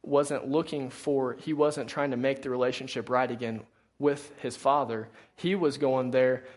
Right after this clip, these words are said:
to, uh, get himself some food and set himself up. But the father scooped him up. And the relationship was reconciled.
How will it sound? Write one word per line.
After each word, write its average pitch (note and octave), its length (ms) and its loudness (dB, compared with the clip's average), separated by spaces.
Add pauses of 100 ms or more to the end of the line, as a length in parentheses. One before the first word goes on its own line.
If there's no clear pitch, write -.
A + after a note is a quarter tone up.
(120)
to, B2+ 360 0
uh, G2+ 200 0 (120)
get D3 140 0
himself C3+ 380 2
some A2+ 180 -8
food A#2 400 -4 (440)
and B2 140 -6
set C#3+ 240 2
himself C#3 460 -4
up. A#2+ 180 0
But B2+ 140 -4
the A#2 80 -6
father D3 340 2
scooped - 480 -2
him A#2 100 -2
up. - 260 -4 (4000)
And C3 140 0
the A#2+ 80 0
relationship B2 640 0
was G#2+ 160 -10
reconciled. G#2+ 600 -4